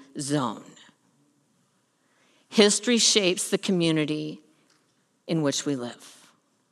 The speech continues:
And Sarah noticed that when she talked about her ancestors' sins, boy, people got nervous.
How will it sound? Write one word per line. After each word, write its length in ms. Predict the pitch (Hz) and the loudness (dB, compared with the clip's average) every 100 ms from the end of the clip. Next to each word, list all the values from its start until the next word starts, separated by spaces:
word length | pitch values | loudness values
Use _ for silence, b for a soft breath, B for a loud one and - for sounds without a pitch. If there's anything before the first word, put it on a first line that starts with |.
| _ _ _ b b b b | _ _ _ b b b b
And 80 | 180 | -4
Sarah 520 | - 302 285 294 285 | 2 4 6 6 6
noticed 440 | 240 247 240 233 233 | 6 6 6 4 4
that 120 | 233 | 2
when 140 | 226 | 2
she 180 | 202 226 | 2 0
talked 380 | - 277 311 302 | 4 4 4 2
about 320 | 240 247 220 | 4 6 6
her 160 | 208 208 | 2 0
ancestors' 800 | 185 214 226 - 220 214 190 185 | 2 4 2 2 2 2 0 0
sins, 360 | 190 190 185 | 2 2 2
boy, 220 | 160 160 151 | 2 2 2
people 300 | 156 147 151 | 0 -4 -4
got 200 | 147 143 | -4 -2
nervous. 680 | 131 123 113 - - - | -4 -4 -6 -10 -12 -14